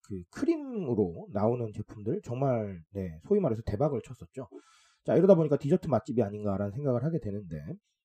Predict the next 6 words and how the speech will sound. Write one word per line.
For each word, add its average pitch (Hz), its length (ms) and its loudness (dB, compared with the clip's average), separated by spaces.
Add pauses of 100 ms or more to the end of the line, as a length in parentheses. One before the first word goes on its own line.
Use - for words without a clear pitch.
(100)
음, 117 320 -8
이런 185 340 6
와중에 117 640 0
지에스이십오가 120 800 0
또 131 340 4
여기에, 101 500 2